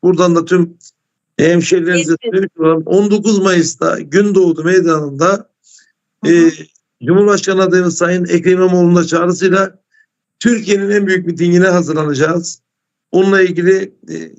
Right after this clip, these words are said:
Speaker 1: saha çalışması yapacağız. Gerekirse hemşehrilerimizin kapısını birebir çal-, çalacağız. Bu anlamda, e, il ve ilçe başkanıyla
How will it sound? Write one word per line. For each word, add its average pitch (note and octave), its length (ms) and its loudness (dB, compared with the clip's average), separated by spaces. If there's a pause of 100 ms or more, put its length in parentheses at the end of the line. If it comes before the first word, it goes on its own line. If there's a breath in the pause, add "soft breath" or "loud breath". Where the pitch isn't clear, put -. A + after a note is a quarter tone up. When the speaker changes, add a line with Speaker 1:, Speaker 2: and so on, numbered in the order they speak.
(340)
Speaker 1:
saha F3+ 320 -2
çalışması F3 460 -2
yapacağız. E3 400 -2
Gerekirse F3+ 600 -2 (400)
hemşehrilerimizin F3 680 0
kapısını D#3+ 420 -6
birebir D#3+ 340 2
çal-, - 240 -6 (300)
çalacağız. D#3 600 -2 (340 loud breath)
Bu G#3+ 80 2
anlamda, G#3+ 540 2 (640)
e, D#3+ 80 2 (120)
il F3+ 380 0
ve G3 160 4
ilçe F#3+ 200 -2
başkanıyla F3+ 640 -2